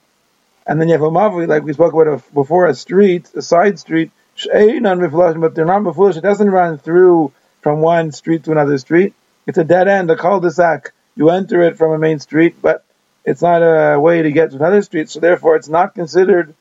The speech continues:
a Rishus Rabbim, and it usually has three walls, two sides, and the, and at the, at the back is another wall. So it's really considered a Rishus Yachid, but again, because the Rabbim, since all the people, all the neighbors, all the Chatzeros use it,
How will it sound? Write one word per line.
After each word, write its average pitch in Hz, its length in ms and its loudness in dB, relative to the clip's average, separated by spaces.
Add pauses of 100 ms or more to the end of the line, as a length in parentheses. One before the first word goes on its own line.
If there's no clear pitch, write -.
(280)
a 160 40 2
Rishus 156 320 0
Rabbim, 143 340 0
and 160 140 -2
it - 20 -6
usually 165 240 -2
has 147 260 -2 (240)
three 175 420 0
walls, 156 520 2
two 185 160 -10
sides, 160 560 -2
and 147 180 -4
the, 139 320 0
and 139 180 -8
at 143 280 -8
the, 131 180 -8
at 127 120 -4
the 135 60 -10
back 147 280 0
is 127 100 -20
another 135 260 0
wall. 165 320 2 (340)
So 160 160 4
it's 156 120 -2
really 180 320 4
considered 175 500 2
a 156 40 -2
Rishus 143 200 -8
Yachid, 185 400 0
but 196 280 -2 (240)
again, 185 280 0
because 160 360 -2
the 156 60 0
Rabbim, 165 480 0 (440)
since 160 220 -4
all 165 200 2
the 160 280 2
people, 160 320 -2
all 160 260 2
the 160 80 -6
neighbors, 165 720 -2 (320)
all 165 240 2
the 160 80 -4
Chatzeros 156 440 -2
use 214 260 2
it, 156 200 2